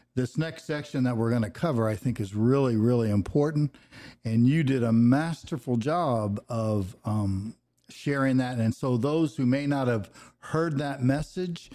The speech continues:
I encourage you to do so. They can get on our, uh, Southeast Community Church in Kingsland, Georgia, uh, Facebook page, and, and, uh, you can find it. And I encourage people to do that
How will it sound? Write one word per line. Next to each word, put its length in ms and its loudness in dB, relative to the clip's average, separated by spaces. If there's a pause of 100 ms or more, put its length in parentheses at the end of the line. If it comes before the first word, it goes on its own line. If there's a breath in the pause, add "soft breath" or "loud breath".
(360 loud breath)
I 100 -2
encourage 600 0
you 80 2
to 180 -8
do 200 2
so. 320 -6
They 160 0
can 220 -2
get 180 -2
on 240 4
our, 160 -2 (120)
uh, 120 -8
Southeast 480 -6
Community 320 2
Church 320 -2
in 80 0
Kingsland, 480 0
Georgia, 440 0 (600 loud breath)
uh, 220 -6
Facebook 520 -4
page, 520 -4
and, 560 2
and, 460 0
uh, 260 -2
you 160 2
can 180 0
find 380 0
it. 40 -4
And 100 0
I 160 -2
encourage 420 -2
people 240 0
to 100 2
do 200 0
that 200 -2